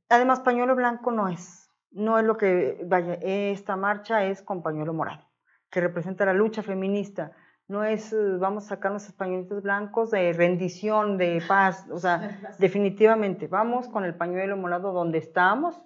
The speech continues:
Speaker 1: re-, manifestándonos por nuestros derechos. Ahora, realmente, como dice Angie, ¿quieren, quieren sumarse? Pues entonces empiezan a revisar la política pública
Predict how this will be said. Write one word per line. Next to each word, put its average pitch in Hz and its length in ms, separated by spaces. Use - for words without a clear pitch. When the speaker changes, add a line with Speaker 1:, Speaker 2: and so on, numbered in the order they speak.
Speaker 1:
re-, 185 80
manifestándonos 185 840
por 262 180
nuestros 220 300
derechos. 151 420
Ahora, 202 220
realmente, 214 460
como 196 200
dice 185 340
Angie, 160 340
¿quieren, 247 460
quieren 262 260
sumarse? 226 640
Pues 262 140
entonces 285 260
empiezan 285 340
a 262 40
revisar 214 320
la 220 140
política 180 480
pública 160 340